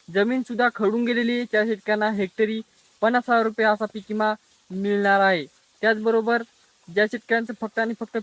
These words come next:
पीकच जबरदस्त आहे त्यांना हेक्टरी पस्तीस हजार रुपये पीक विमा मिळणार आहे.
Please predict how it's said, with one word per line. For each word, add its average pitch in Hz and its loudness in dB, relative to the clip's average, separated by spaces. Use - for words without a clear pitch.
पीकच 240 -6
जबरदस्त 233 -2
आहे 226 2
त्यांना 220 -2
हेक्टरी 208 -2
पस्तीस 214 -6
हजार 220 0
रुपये 208 -2
पीक 202 -10
विमा 202 -6
मिळणार 208 0
आहे. 165 -6